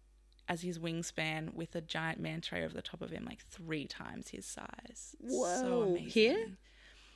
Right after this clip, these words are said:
Speaker 1: Um, I feel like that might have been in Indonesia.
Speaker 2: Okay.
Speaker 1: Yeah.
Speaker 2: Wow. That's cool.
Speaker 1: Really cool.
Speaker 2: It's great to have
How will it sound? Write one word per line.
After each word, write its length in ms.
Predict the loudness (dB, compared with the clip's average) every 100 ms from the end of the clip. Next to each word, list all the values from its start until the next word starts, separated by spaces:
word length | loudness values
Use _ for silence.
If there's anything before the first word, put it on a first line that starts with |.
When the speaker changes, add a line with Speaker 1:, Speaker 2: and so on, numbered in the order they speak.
| -20 -10 -2
Speaker 1:
Um, 480 | 2 4 4 2 0 -6
I 60 | -6
feel 300 | -6 -2 0
like 160 | 0 0
that 160 | -2
might 180 | 0 0
have 80 | 0
been 160 | 0 0
in 140 | 0
Indonesia. 680 | 0 0 0 0 -2 -4 -6 -10 -6 4
Speaker 2:
Okay. 380 | 6 8 6 2
Speaker 1:
Yeah. 420 | 0 4 6 6 2
Speaker 2:
Wow. 40 | -6 -20 -20 -20 -20 2
That's 200 | 4 4
cool. 280 | 0 -4 -6 -10 -6
Speaker 1:
Really 320 | -4 -4 -6
cool. 180 | -10 -4
Speaker 2:
It's 160 | -2 4
great 200 | 6 6
to 80 | 4
have 440 | 0 0 -2 -12